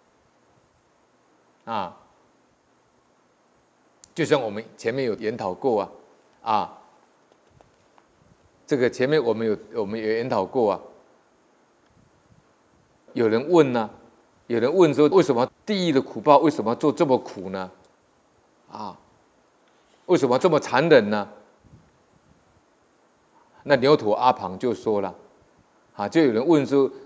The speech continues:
：“为什么这么残忍的事情啊，要这样做呢？”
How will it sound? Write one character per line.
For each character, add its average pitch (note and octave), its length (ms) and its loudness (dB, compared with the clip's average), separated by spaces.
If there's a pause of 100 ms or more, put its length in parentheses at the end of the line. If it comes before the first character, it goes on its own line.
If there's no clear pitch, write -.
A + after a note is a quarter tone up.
：“为 G3 100 6
什 B2 140 2
么 A#2 100 0
这 F#3 140 2
么 D3+ 100 2
残 B2 280 -2
忍 A#2 100 0
的 G#2 80 -4
事 C3+ 160 -10
情 F#2+ 320 -12 (300)
啊， F#2 240 -6
要 C3 80 0
这 C#3 140 -4
样 B2 140 4
做 C3+ 220 2
呢？” G2+ 180 -4